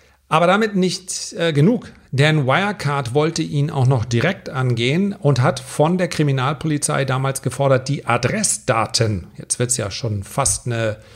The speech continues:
ja, fast mehr als ein Kri-, äh, Krimi, wollte also die Adressdaten haben,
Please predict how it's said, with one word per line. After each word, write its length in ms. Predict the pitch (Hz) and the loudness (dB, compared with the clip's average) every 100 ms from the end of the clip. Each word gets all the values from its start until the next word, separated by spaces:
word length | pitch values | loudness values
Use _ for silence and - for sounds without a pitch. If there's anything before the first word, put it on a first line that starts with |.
| - - - - - - | -20 -20 -20 -20 -16 -4
ja, 300 | 131 165 - - 120 160 123 | -2 -2 -6 -12 -12 -6 -6
fast 280 | - 151 - | 0 0 2
mehr 200 | 156 214 | 2 2
als 180 | 147 - | 0 0
ein 60 | 123 | -2
Kri-, 420 | 127 123 117 - | 0 -2 -4 -10
äh, 180 | 123 117 | -8 -6
Krimi, 360 | - 123 156 | 0 2 4
wollte 260 | 131 156 160 | 4 2 2
also 180 | 147 131 | 0 -2
die 160 | 139 | -2
Adressdaten 920 | 120 123 143 196 - 143 120 120 123 101 | -4 -2 0 -2 -2 0 0 0 -2 0
haben, 420 | 117 113 185 214 | 0 0 0 -2